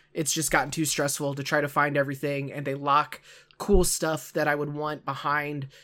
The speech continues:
chases and rares, and I'm just, I'm, I'm, I'm happy with what I have. I've got most of the big ones that I need. Um, I think, I do think it's a Jazzwares issue more than a, "Oh, A E W can't promote their talent." I thi-, I do think it's a, it's a Jazzwares thing.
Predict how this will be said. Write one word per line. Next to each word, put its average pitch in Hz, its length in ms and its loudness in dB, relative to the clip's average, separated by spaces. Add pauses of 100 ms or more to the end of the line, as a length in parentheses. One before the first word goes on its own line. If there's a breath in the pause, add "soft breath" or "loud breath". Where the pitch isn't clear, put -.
(120 loud breath)
chases 156 480 0
and 147 120 -2
rares, 147 640 0
and 143 180 -2
I'm 151 160 0
just, 143 400 -4
I'm, 135 380 -2
I'm, 135 340 -4
I'm 143 220 -2
happy 185 320 4
with 175 180 0
what 156 140 2
I 151 80 2
have. 160 320 2
I've 139 180 -2
got 147 220 2
most 143 240 -8
of 139 80 -6
the 139 80 -6
big 143 200 -6
ones 135 260 -8
that 127 120 -6
I 127 80 -4
need. 123 320 -12 (600 soft breath)
Um, 117 500 -4
I 156 100 0
think, 160 240 -2
I 170 60 4
do 165 140 4
think 151 200 -4
it's 139 120 -4
a 135 40 -6
Jazzwares 123 480 -6
issue 123 260 -6
more 123 200 -6
than 127 200 -8
a, 113 300 -10 (520 soft breath)
"Oh, 175 280 8
A 156 180 0
E 160 40 -2
W 156 340 -2 (100)
can't 160 280 -4
promote 156 440 -4
their 135 360 -2 (240)
talent." 170 440 0 (560)
I 147 80 -2
thi-, 143 160 -2
I 143 100 -2
do 147 160 -2
think 135 200 -6
it's 117 120 -10
a, 120 180 -12
it's 123 120 -14
a 127 40 -12
Jazzwares 98 440 -12
thing. 110 280 -16